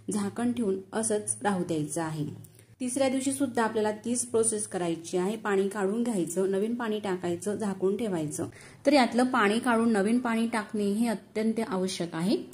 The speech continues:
पाणी जर का नाही काढलं तर हे जे तांदूळ आहे आपण तीन दिवसासाठी भिजत घालतो आणि चौथ्या दिवशी पाण्यातून काढतो, तोपर्यंत हे तांदूळ खूप आंबट होतील आणि अनारशांचा वास सुद्धा येऊ शकतो. म्हणून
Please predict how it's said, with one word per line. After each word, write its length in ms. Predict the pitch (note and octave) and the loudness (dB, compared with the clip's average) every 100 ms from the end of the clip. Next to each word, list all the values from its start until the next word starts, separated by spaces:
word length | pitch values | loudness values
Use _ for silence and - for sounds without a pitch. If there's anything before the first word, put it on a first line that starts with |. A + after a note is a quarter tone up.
| - | -2
पाणी 220 | A3 A#3+ | 2 4
जर 140 | C4+ C4 | 4 4
का 140 | C4 | 4
नाही 340 | B3+ G#3+ B3 B3+ | 4 6 4 4
काढलं 400 | B3+ B3 A3 F#3 | 4 4 2 0
तर 60 | G#3+ | 0
हे 120 | G#3+ | 0
जे 120 | G#3+ | 0
तांदूळ 440 | A#3 G3 F#3 G#3 A3+ | 0 0 0 0 0
आहे 200 | A3+ G#3+ | 0 0
आपण 240 | G3 G3+ | 0 -2
तीन 260 | G3+ G#3 G#3+ | -2 -2 0
दिवसासाठी 480 | G#3 G3+ - G3 G3 | -2 -4 -4 -4 -2
भिजत 380 | G3 F3+ G#3+ G#3 | -2 -2 -4 -2
घालतो 300 | G3+ F3 F3+ | -2 0 0
आणि 120 | G3 | -2
चौथ्या 360 | F#3+ G3+ G3+ G3+ | -2 -4 -2 -4
दिवशी 260 | G3+ G3+ | -4 -6
पाण्यातून 560 | A3 G#3 G3 F#3+ G#3+ A3+ | -6 -2 0 0 -2 -2
काढतो, 420 | A#3 G3+ F#3 E3 E3 - - - | 0 -2 -2 -4 -6 -18 -20 -4
तोपर्यंत 380 | A#3+ A#3+ A3+ A3+ | -2 0 -2 0
हे 220 | A3 A#3+ A3+ | 0 0 -2
तांदूळ 280 | A3 G3 G3+ G#3 | -2 0 -2 -6
खूप 240 | A#3+ A3+ - | -12 -10 -4
आंबट 420 | G3+ G#3 A#3 A#3 | -2 0 0 0
होतील 300 | F#3 - E3 - - | -2 -2 -6 -6 -6
आणि 140 | G#3+ | -4
अनारशांचा 680 | F#3+ F#3+ G3+ G#3+ G#3 G3+ A3 | -2 0 -2 -2 -4 -2 -2
वास 340 | F#3 F3+ F#3 | 0 0 -2
सुद्धा 280 | A3 F3 G3 | -4 -4 -2
येऊ 200 | G3 F3+ | 0 -2
शकतो. 360 | F3+ F3+ - E3+ | -4 -8 -4 -2
म्हणून 280 | F#3 F#3+ | 0 0